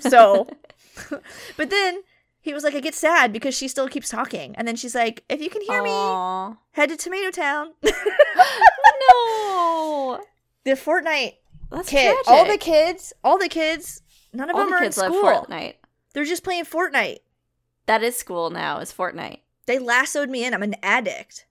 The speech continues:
Speaker 1: That's all I
Speaker 2: Okay.
Speaker 1: think about.
Speaker 2: T B H, um, they're probably learning more in Fortnite land than they are in hi-, in, like, elementary school land.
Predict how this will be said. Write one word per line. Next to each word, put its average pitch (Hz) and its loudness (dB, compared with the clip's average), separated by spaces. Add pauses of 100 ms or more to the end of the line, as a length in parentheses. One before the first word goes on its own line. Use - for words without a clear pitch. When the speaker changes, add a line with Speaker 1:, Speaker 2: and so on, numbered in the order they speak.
Speaker 1:
That's 220 -10
all 240 -4
I 233 2
Speaker 2:
Okay. 202 2
Speaker 1:
think 254 -6
about. 147 -4 (520)
Speaker 2:
T 349 -4
B 254 -4
H, 214 -4
um, 190 -4 (140)
they're 262 -6
probably 214 -4
learning 220 -8
more 175 -4
in 180 -8
Fortnite 202 -10
land 214 -10
than 170 -10
they 170 -10
are 160 -6
in 156 -14 (300)
hi-, - -12
in, 165 -8
like, 160 -10
elementary 165 -12
school - -12
land. - -12